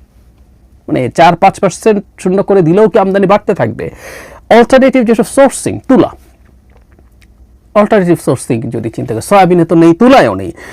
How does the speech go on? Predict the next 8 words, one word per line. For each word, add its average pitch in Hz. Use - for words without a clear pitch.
লোহার 233
স্ক্র্যাপ -
আমি 170
যদি 139
চিন্তা 143
করি 120
তাহলে, 135
আহ, 120